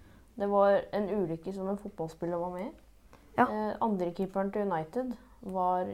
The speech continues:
Speaker 1: i
Speaker 2: Mhm.
Speaker 1: en bilulykke i går, var det vel?
Speaker 2: Mhm.
Speaker 1: Eh,
Speaker 2: I går dag.
Speaker 1: og heldigvis så gikk det veldig fint med han.
Speaker 2: Mhm.
Speaker 1: Eh, han fikk ikke noe skade av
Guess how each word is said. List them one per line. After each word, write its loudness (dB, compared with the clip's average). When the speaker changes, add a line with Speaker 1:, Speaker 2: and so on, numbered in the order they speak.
Speaker 1:
i -4
Speaker 2:
Mhm. 0
Speaker 1:
en -4
bilulykke -6
i -8
går, -2
var -4
det -6
vel? -4
Speaker 2:
Mhm. 0
Speaker 1:
Eh, 0
Speaker 2:
I -4
går -10
dag. -6
Speaker 1:
og 0
heldigvis -2
så -2
gikk -4
det 0
veldig -4
fint -6
med -6
han. -6
Speaker 2:
Mhm. 2
Speaker 1:
Eh, 0
han 0
fikk -10
ikke -8
noe -4
skade -4
av -6